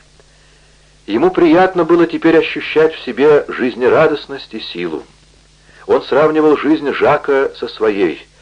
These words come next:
Несчастный мальчишка. Всегда-то с ним случается такое, чего ни с кем не случается. Он подразумевал такое, чего со мной никогда не случалось. Он жалел его,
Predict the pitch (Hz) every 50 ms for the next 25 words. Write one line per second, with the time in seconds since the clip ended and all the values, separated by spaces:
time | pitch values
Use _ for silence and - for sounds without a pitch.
0 | _ _ _ _ _ _ _ _ _ _ _ _ - 92 - - - - 123 123
1 | 98 - - 95 82 90 101 101 - - - 101 82 - - - - 65 62 -
2 | - _ _ _ _ _ _ _ _ _ _ _ _ _ _ _ _ _ _ _
3 | _ _ _ - - - - - - - - 185 208 202 214 190 - - 175 185
4 | 180 - - 165 156 - - 156 165 151 147 147 - - 143 135 - 131 113 -
5 | - 143 156 151 147 143 - - 127 120 127 123 123 117 - - - 117 117 117
6 | 107 104 - - 98 90 - - 85 76 69 64 - - - - - _ _ _
7 | _ _ _ _ _ _ _ _ _ _ _ _ _ _ _ _ _ _ - 95
8 | 95 95 95 - - - 92 87 87 90 90 85 90 90 87 85 - - _ -
9 | _ _ _ _ _ _ _ - 113 98 - - - 151 160 156 151 151 156 -
10 | 156 147 147 156 156 - 160 160 160 160 160 156 127 104 90 82 82 - 87 80
11 | - 78 82 80 76 76 71 - - 87 - - 87 73 69 - - - - -
12 | - _ _ _ _ _ _ - - - 92 104 101 90 104 101 104 117 117 101
13 | 92 85 85 78 78 76 -